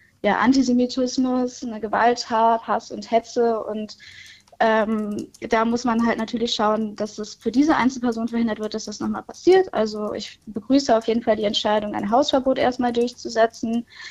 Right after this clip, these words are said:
Diese Diskussion um Exmatrikulation oder nicht auf diese Person bezogen, ähm, macht es aber wieder so ein bisschen zu einem Einzelfall,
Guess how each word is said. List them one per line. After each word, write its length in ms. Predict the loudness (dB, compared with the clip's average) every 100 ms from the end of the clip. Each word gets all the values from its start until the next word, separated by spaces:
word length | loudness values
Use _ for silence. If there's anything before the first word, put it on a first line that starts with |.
| -18 -20 -20 -2
Diese 260 | 2 4 4
Diskussion 680 | 4 4 2 2 4 6 6
um 100 | 6
Exmatrikulation 1000 | 2 0 0 0 0 0 0 0 0
oder 160 | 0 0
nicht 380 | 0 0 0 -4
auf 140 | -8
diese 320 | -8 -6 -6 -6
Person 480 | -6 -6 -4 4 4
bezogen, 880 | 4 -2 -8 -6 -6 -4 -2 0 -2 -2
ähm, 360 | 0 0 -2 -2
macht 240 | -2 -2
es 100 | -6
aber 200 | -2 0
wieder 180 | 0 0
so 80 | 0
ein 60 |
bisschen 240 | -4 -4 -4
zu 100 | -2
einem 120 | -2
Einzelfall, 800 | 2 2 2 -4 -4 -2 -2 -4